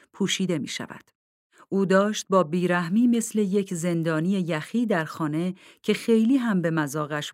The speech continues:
بد نمی‌آمد حبس می‌شد. مسئلهٔ شادیاوری که در مورد طوفان‌ها صدق می‌کند این است که زندگی روزمرهٔ همهٔ مردم را مختل می‌کنند. برف یا تگرگ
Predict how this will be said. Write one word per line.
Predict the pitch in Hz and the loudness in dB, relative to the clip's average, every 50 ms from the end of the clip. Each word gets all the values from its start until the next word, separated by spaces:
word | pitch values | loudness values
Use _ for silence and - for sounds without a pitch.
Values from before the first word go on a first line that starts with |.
| 147 151 | -6 -2
بد | 165 156 147 147 143 | -2 -2 -2 -2 -4
نمی‌آمد | 160 160 160 165 165 170 175 170 180 185 208 220 220 214 - - | -4 -2 -2 -2 -2 -2 -2 -2 -2 0 0 0 -2 -4 -6 -10
حبس | - - 202 175 156 - - - - | -6 -2 -2 -2 -2 -2 -8 -8 -8
می‌شد. | 247 - - - - - _ _ _ _ _ _ _ _ _ - | -8 -8 -10 -12 -12 -18 _ _ _ _ _ _ _ _ _ 0
مسئلهٔ | 196 208 214 208 - 202 247 240 247 220 247 240 | 2 2 4 4 2 2 2 2 2 4 2 2
شادیاوری | 226 - - 190 175 160 170 170 165 160 156 185 190 185 196 190 | 2 0 0 0 0 2 2 0 0 0 0 0 0 0 0 -2
که | 190 - 180 | 0 -2 0
در | 175 175 165 | 0 0 0
مورد | 165 165 165 160 160 160 160 | 0 -2 -2 -2 -2 -4 -4
طوفان‌ها | 160 - - 156 151 - - 156 151 139 135 131 196 208 | -6 -6 -8 -10 -10 -6 -4 -4 -4 -4 -2 -2 -2 -2
صدق | 190 - - - 175 156 147 - 135 - | -2 -4 -4 -4 -4 -4 -4 -6 -8 -6
می‌کند | 143 139 135 - - 180 180 202 220 226 226 226 - - - - _ - | -6 -6 -6 -6 -4 -2 0 0 0 0 -2 -4 -10 -20 -20 -16 _ 2
این | - 220 220 | 4 4 6
است | 226 226 226 220 - | 6 4 2 0 -2
که | - 208 | -2 -2
زندگی | 190 165 160 185 185 185 175 190 190 175 214 240 247 | 0 0 2 2 4 4 4 2 0 2 2 2 4
روزمرهٔ | 247 226 196 196 185 175 156 180 185 175 170 165 196 226 233 226 240 | 2 2 2 0 0 0 0 0 0 0 0 0 0 2 2 2 0
همهٔ | 208 180 175 185 185 226 262 254 247 | 0 0 0 2 4 4 6 6 6
مردم | 196 175 160 156 147 - 165 160 147 | 4 4 2 2 0 -2 -2 -2 0
را | 160 151 | -2 -2
مختل | 151 156 160 160 - - - 208 214 185 | 0 -2 -4 -4 -6 -6 -4 -2 -2 0
می‌کنند. | 165 147 139 - - - 127 123 107 - - _ _ _ _ _ _ _ _ _ _ _ _ - - | -2 -4 -6 -8 -8 -10 -10 -10 -10 -12 -14 _ _ _ _ _ _ _ _ _ _ _ _ -4 2
برف | 165 185 196 208 220 214 - - - | 2 4 4 4 2 0 -2 -2 0
یا | 190 175 | 0 0
تگرگ | 165 - - 175 151 147 123 165 180 190 208 214 190 | 0 -2 -2 -4 -4 -2 -2 -2 0 0 0 -2 -4